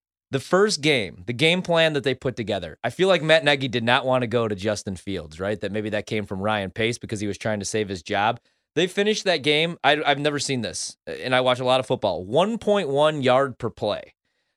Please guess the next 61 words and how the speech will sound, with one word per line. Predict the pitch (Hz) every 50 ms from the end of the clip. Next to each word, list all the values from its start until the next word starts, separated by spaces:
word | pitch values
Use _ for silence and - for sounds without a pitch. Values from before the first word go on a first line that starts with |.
| _ -
That | 156 180 196
was | 202 160 151
the | 165
lowest | 143 139 156 170 175 175 165 -
for | - 151 143
any | 151 165 160
team | 127 - 156 156 151
since | 135 - 120 107 -
two | - - 160
thousand | 147 151 135 135 123 123 113
and | 104 104 - -
four. | 117 104 95 73 - 90
I | 98 120
was | 131 123 127
in | 123 110
grade | 127 123 120 101
school | - - 110 104 98
in | 95 90
two | - 120 104
thousand | 107 98 98 98 95
and | 92 90 87
four. | - 95 92 85
That's | 85 113 135 -
what | 170 135
the | 147
Bears | 110 147 143 139 139
finished | - - 131 120 104 - -
with, | 90 82 90
one | 90 101 135 160 185 196
point | - - 190 185 156 123
one | 135 147 147 139 127
yard | 117 117 127 131 123 -
per | - 113
play | - - 117 113 110 107 101 - _ _ _ _ _ _ -
with | 120 117
a | 123
quarterback | - - 131 127 127 110 120 117 -
like | 123 110 104 -
Justin | 117 110 107 - 110 101
Fields. | - 117 110 104 101 92
Granted, | 92 107 117 120 123 120 117
it | 110
was | 113 104
his | 107 101 -
first | - 110 110 104 -
start. | - 107 95 87 76 - _ _ _ _ _ _
They | 143 160
had | 165 139
forty-seven | - - - 170 190 190 196 185 - 190 175 160 165 147
total | 123 151 151 156 151 139
yards | 135 131 135 135 123 110
of | 104 95
offense. | 113 107 98 - - 92 76 78 - -
That | 147 156
was | 165 147 117
their | 104 143 160
second | 156 - - 143 135 - 147 113
lowest | 110 120 120 120 117 110 -
since | - 113 101 - -
two | - 143 131
thousand. | - 123 110 113 107 95 87 78 67